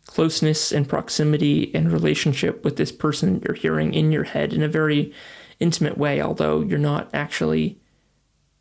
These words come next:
here in the room with me. I'm, I'm there in the room with you, though. So o-, on the one hand, there's a thing called parasocial behavior that can develop with podcasting, where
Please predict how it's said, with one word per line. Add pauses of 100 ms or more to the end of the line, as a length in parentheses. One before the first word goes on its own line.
(200)
here (460)
in
the
room
with
me. (340)
I'm, (400)
I'm
there
in
the
room
with
you,
though. (520)
So
o-,
on
the
one
hand,
there's
a
thing
called (460)
parasocial
behavior
that
can
develop
with
podcasting,
where